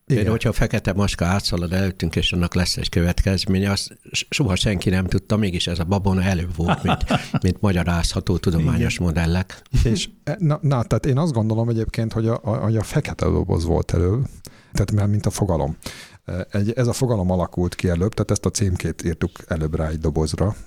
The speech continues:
Speaker 3: amelyik fekete volt ezek szerint.
Speaker 2: <laughs>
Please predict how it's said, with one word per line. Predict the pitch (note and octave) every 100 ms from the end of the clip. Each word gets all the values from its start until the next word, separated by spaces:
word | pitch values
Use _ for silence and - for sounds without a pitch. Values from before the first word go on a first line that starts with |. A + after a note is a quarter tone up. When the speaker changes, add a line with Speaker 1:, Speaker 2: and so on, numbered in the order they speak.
| - - - -
Speaker 3:
amelyik | D#2+ D2 D2+ - -
fekete | - - - - D#2+ - -
volt | - E2+ E2
ezek | F2 F2+
szerint. | - G#2+ B2+
Speaker 2:
<laughs> | A#3+